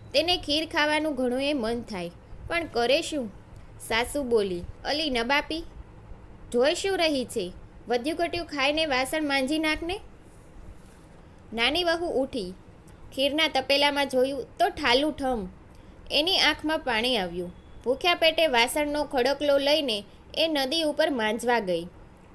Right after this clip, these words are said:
વાસણ માંજતા માંજતા તેની દ્રષ્ટિ ખીરના તપેલામાં ગઈ.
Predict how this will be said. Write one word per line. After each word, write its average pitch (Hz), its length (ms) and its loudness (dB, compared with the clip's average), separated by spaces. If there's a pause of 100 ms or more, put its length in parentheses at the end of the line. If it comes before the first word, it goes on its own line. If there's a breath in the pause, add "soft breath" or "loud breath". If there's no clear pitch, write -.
(120)
વાસણ 277 400 2
માંજતા 330 400 0
માંજતા 311 360 0
તેની 302 280 2
દ્રષ્ટિ 262 440 0
ખીરના 277 460 -2
તપેલામાં 240 640 0
ગઈ. 175 220 -2